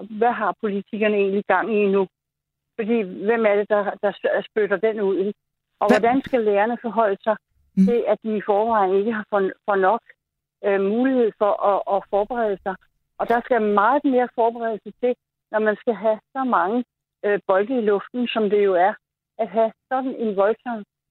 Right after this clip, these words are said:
Speaker 1: variation i, i, i, i, øh, børns, øh, øh, behov. Og især i dag, hvor vi ved, at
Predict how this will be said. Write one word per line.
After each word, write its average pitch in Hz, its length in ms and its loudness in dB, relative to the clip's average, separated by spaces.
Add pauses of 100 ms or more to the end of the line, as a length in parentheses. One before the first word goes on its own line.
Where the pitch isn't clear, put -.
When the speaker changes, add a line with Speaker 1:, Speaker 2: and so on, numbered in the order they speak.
(140)
Speaker 1:
variation 196 840 0
i, 226 120 -4 (140)
i, 226 140 -2 (320)
i, - 20 0 (300)
i, - 20 2 (240)
øh, 185 120 0 (120)
børns, 220 400 -2
øh, 208 160 2 (420)
øh, 220 200 2
behov. 196 380 0 (340)
Og 208 100 0
især 277 320 -2 (140)
i - 100 -14
dag, 233 320 0
hvor 233 120 2
vi 233 240 2
ved, 277 200 2 (640)
at 226 80 -4